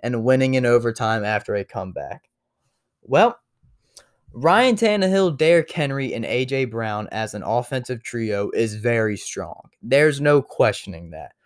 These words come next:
Ryan Tannehill is playing really great after getting his extension. Derrick Henry has put up his third straight two-touchdown game, and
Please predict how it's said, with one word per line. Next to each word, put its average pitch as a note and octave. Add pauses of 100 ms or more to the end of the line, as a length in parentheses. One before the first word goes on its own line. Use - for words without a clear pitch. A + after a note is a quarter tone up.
(220)
Ryan C#3
Tannehill D3
is A#2+
playing A2
really C#3+
great B2
after A2+
getting A#2+
his C3
extension. G#2+ (400)
Derrick C#3+
Henry C#3+ (260)
has A#2+
put C3
up A#2
his G#2+ (140)
third C#3
straight C3+
two-touchdown C3+
game, G#2+ (380)
and B2+